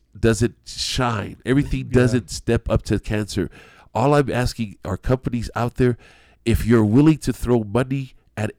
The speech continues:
Speaker 1: a disease that doesn't have a cure in sight, I'm just asking you to split that donation
Speaker 2: Yeah,
Speaker 1: and
Speaker 2: help
Speaker 1: put
Speaker 2: us
Speaker 1: it
Speaker 2: out.
Speaker 1: into
Speaker 2: Yeah.
Speaker 1: another disease that doesn't have a cure in sight,
Speaker 2: Yeah.
Speaker 1: but who could use a lot of help. That, that's
Speaker 2: So,
Speaker 1: all, that's all I'm trying
Speaker 2: no,
Speaker 1: to do.
Speaker 2: I love that, and I love what you're doing there.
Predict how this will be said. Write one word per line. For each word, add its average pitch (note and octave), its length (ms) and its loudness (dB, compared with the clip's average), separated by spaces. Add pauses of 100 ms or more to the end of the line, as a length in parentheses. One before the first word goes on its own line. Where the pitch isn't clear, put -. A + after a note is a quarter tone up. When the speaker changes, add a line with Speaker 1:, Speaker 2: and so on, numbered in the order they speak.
Speaker 1:
a G#2 180 -4
disease G2+ 760 -6
that F#2+ 280 -6
doesn't A#2+ 320 -2
have A#2 380 -4 (100)
a G#2 200 -2
cure C3+ 400 2
in G2+ 200 -8
sight, A2+ 440 -4 (600)
I'm B2+ 80 -4
just D#3 240 -6
asking E3 300 -6
you D#3 60 -2
to C#3 80 -2
split - 460 -4
that C3+ 220 -4
donation C3 680 -2 (300)
Speaker 2:
Yeah, B2 140 -10
Speaker 1:
and A#2+ 80 -2
Speaker 2:
help A#2 120 2
Speaker 1:
put D#3 120 4
Speaker 2:
us D#3 100 2
Speaker 1:
it - 20 -6
Speaker 2:
out. B2 60 -2
Speaker 1:
into C#3+ 240 0
Speaker 2:
Yeah. C3+ 60 4
Speaker 1:
another E3+ 360 2
disease G2 580 0 (340)
that A2 180 0
doesn't A2+ 260 0
have A2 200 -2
a G2 40 -2
cure G#2 320 -2
in F2+ 160 -10
sight, F2+ 360 -6
Speaker 2:
Yeah. A2+ 340 -12
Speaker 1:
but A2 140 0
who G#2 60 -2
could F#2 180 0
use A2+ 420 -2
a F#2 80 -8
lot F#2+ 300 -8
of - 140 -10
help. - 320 -8 (120)
That, C3 160 -8
that's E3+ 200 0
Speaker 2:
So, E3 120 2
Speaker 1:
all, - 80 -6
that's F3+ 180 0
all D#3+ 120 2
I'm B2+ 80 -2
trying - 160 -2
Speaker 2:
no, B2+ 80 0
Speaker 1:
to B2+ 60 2
do. - 20 2
Speaker 2:
I B2+ 60 2
love B2+ 280 -2
that, A#2+ 220 -6
and A#2+ 100 -6
I B2 60 -8
love C3 200 -6
what C#3 140 -8
you're B2 100 -8
doing B2+ 300 -4
there. A#2+ 320 -6